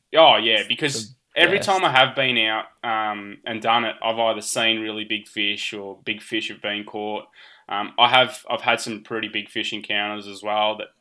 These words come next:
Speaker 1: just didn't end the way I wanted them to end. Um, yeah, it's just, it is a, river fishing is really, really special, and it's something that, um, especially, like, out of the boat, like, drifting, like you're saying,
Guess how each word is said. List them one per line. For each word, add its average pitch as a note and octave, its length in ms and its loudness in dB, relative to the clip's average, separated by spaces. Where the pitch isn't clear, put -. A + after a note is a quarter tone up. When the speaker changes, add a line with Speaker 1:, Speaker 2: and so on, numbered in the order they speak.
Speaker 1:
just - 280 -12
didn't A2 200 -8
end A2 380 -8
the A#2+ 80 -12
way A2 240 0
I G#2+ 60 0
wanted A#2 280 -6
them A#2 160 -8
to A2+ 100 -6
end. A2+ 320 -6
Um, G#2 680 -4
yeah, A#2+ 180 8
it's G#2 320 0
just, C#3 300 -2
it B2+ 140 0
is B2+ 160 0
a, C3+ 160 -4
river D3+ 280 -2
fishing C#3+ 360 -2
is G#2+ 140 -6
really, A2+ 400 -4
really G#2 220 -10
special, G2+ 540 -10
and A2 140 -8
it's G#2 120 -8
something A2+ 440 -6
that, G2+ 200 -4
um, G2 440 -10
especially, - 420 -4
like, G#2 280 -8
out A2 140 0
of G#2 40 -12
the G#2 60 -10
boat, G2+ 260 -6
like, G#2 160 -10
drifting, G#2+ 420 -8
like G2+ 180 -10
you're G2+ 60 -18
saying, G#2+ 500 -6